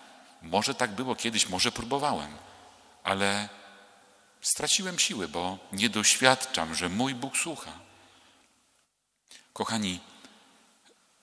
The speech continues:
nie mówię teraz, że Twój Bóg nie słucha. Na pewno są osoby w Kościele, które mają takie albo takie doświadczenie.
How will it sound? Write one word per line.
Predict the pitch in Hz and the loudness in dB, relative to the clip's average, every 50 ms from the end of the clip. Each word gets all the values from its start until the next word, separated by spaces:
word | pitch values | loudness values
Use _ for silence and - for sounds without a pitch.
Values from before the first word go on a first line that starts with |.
| _ _ _ _ _ _ _ _ _ _ _ _ _ _ _ _ _ _ _ _ _ _ _ _ _ _ _ _ - | _ _ _ _ _ _ _ _ _ _ _ _ _ _ _ _ _ _ _ _ _ _ _ _ _ _ _ _ -12
nie | 107 107 - 117 110 117 117 | -12 -10 -4 -2 0 0 0
mówię | 120 135 151 131 98 87 78 | 0 -2 -2 0 0 -2 -2
teraz, | - 87 87 85 80 76 76 78 | 0 0 0 0 0 -2 -2 -2
że | - 90 - | -2 -2 -4
Twój | - - - 104 98 | -4 -4 -4 -6 -4
Bóg | 90 101 - - | -6 -6 -6 -4
nie | 98 92 | 0 2
słucha. | - - - 87 76 - - 73 - - - - - - - - - - - _ _ _ _ _ _ _ _ _ - | 2 2 2 -2 -6 -6 -10 -10 -12 -14 -20 -20 -20 -20 -20 -20 -20 -20 -20 _ _ _ _ _ _ _ _ _ -8
Na | 98 95 | -8 -4
pewno | - - 127 113 107 101 92 | 0 0 0 0 2 6 8
są | - - 95 90 | 8 8 8 6
osoby | 87 85 - 95 87 82 | 6 6 6 6 4 -2
w | - | -2
Kościele, | - - 87 - - - 98 92 90 | 0 2 2 2 4 2 0 0 -2
które | - - 95 92 | -4 -4 -4 -2
mają | 87 90 92 92 90 90 87 82 - - - - - - - - | 2 2 2 2 0 -2 -6 -8 -12 -16 -18 -18 -18 -18 -8 0
takie | - 104 98 - - - 101 95 | 2 2 2 2 0 -2 0 0
albo | 95 92 98 90 | 0 -2 -4 -4
takie | - - 104 - - 82 | 0 0 0 0 -2 -6
doświadczenie. | 73 78 76 - - - 76 - - - 78 76 80 - | -4 0 0 0 0 -2 -6 -4 -6 -6 -6 -6 -14 -18